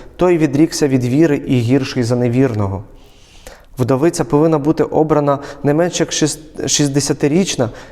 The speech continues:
яка була жінкою одного чоловіка, відома добрими ділами, якщо вона вихо-, виховала дітей, приймала подорожніх, умивала ноги святим, допомагала знедоленим і була старанна до всякого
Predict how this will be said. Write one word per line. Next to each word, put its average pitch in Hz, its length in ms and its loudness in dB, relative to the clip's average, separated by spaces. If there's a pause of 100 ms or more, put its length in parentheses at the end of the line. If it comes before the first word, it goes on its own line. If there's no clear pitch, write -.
(120)
яка 131 240 0
була 131 240 2
жінкою 139 440 2
одного 160 240 2
чоловіка, 139 540 2
відома 127 380 2
добрими 123 420 2
ділами, 131 480 2 (320)
якщо 170 280 0
вона 175 220 2
вихо-, 160 420 2
виховала 135 540 2
дітей, 127 420 2
приймала 143 460 2
подорожніх, 139 680 2 (240)
умивала 175 420 2
ноги 160 260 2
святим, 143 500 0 (220)
допомагала 135 600 2
знедоленим 139 800 2
і 139 80 0
була 127 280 2
старанна 143 720 2 (260)
до 110 120 0
всякого 135 580 -2